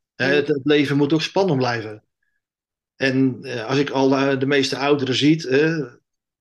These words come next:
Speaker 1: percentage weet ik niet precies, maar die, eh, waar het ervoor bestemd is om naar het bejaardentehuis te gaan,
Speaker 2: Mm.
Speaker 1: ja,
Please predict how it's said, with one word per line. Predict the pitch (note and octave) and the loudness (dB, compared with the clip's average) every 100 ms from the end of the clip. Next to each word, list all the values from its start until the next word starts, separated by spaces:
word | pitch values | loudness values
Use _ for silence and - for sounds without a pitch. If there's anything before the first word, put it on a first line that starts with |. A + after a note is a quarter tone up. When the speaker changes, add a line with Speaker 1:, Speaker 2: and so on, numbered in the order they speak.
| _ - | _ -4
Speaker 1:
percentage | A#2+ A#2 C3+ B2+ B2 | -4 -2 0 0 2
weet | C3 | 0
ik | C#3 | 0
niet | D3 | -2
precies, | C3 C3 D3 C#3+ | -2 0 0 0
maar | C3+ C3 | -4 0
die, | C#3 C#3+ C#3+ | 2 2 0
eh, | C3 - | -2 -4
waar | C#3+ | -4
het | C3 | -2
ervoor | - - D#3+ | -4 0 2
bestemd | C3+ D#3 C3+ | 2 0 0
is | C3 | -2
om | |
naar | C#3+ | -2
het | B2 | 0
bejaardentehuis | C#3+ F3 F#3 C#3 A#2+ | 0 2 0 0 -2
te | B2 | -4
gaan, | A#2 B2+ D3+ - - | -4 -4 -6 -10 -20
Speaker 2:
Mm. | - F#3 E3+ E3+ _ _ _ _ | -20 -20 -20 -20 _ _ _ _
Speaker 1:
ja, | - D#3 - - | -4 -2 -2 -4